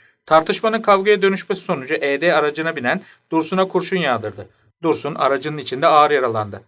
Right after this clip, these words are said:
ve hastane görevlileri tarafından hemen acil servise alındı. Ancak doktorların tüm müdahalelerine rağmen kurtarılamadı. Cinayete ilişkin ortaya çıkan ye-,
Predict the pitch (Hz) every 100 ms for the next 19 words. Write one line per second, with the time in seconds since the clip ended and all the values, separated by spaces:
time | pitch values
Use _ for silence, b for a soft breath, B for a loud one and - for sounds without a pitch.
0 | _ 147 156 156 175 175 180 156 139 135
1 | 127 151 139 139 165 170 170 165 151 160
2 | 160 151 143 151 123 107 98 _ _ _
3 | 139 151 156 143 135 123 123 113 107 165
4 | 170 208 170 139 127 120 120 117 117 113
5 | 107 113 208 - B - 170 175 170 151
6 | 117 101 - _ _ _ 160 175 202 214
7 | 247 202 185 165 151 160 165 165 160 156